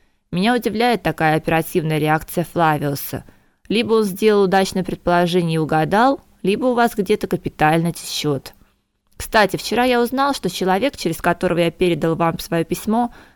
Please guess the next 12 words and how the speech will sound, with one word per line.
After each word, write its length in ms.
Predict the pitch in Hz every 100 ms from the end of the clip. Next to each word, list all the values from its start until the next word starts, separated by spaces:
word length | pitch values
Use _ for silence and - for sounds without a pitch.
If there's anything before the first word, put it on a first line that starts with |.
| _
буквально 440 | 185 190 247 262 262
через 280 | 269 269
сутки 340 | - 233 185 175
после 340 | - 160 165
того 380 | - 160 170 233
был 260 | 180 170 165
найден 320 | 175 165 156
в 60 |
своём 360 | - 160 156 151
доме 260 | 180 220 175
зверски 440 | 160 160 - 196
убитым». 600 | 190 160 147 - 135